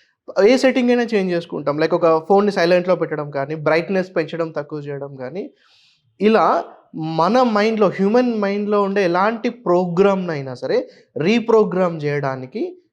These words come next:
హిప్నోటిజం అనేది చాలా అద్భుతంగా యూజ్ అయ్యే టూల్.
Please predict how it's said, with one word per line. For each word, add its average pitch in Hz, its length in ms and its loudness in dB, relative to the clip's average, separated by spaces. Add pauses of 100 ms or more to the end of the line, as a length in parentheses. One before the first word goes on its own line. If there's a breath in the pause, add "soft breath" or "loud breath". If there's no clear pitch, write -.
(200)
హిప్నోటిజం 208 640 -2
అనేది 143 420 -8
చాలా 165 260 0
అద్భుతంగా 151 480 -8
యూజ్ 135 260 -10
అయ్యే 127 200 -8
టూల్. 180 300 0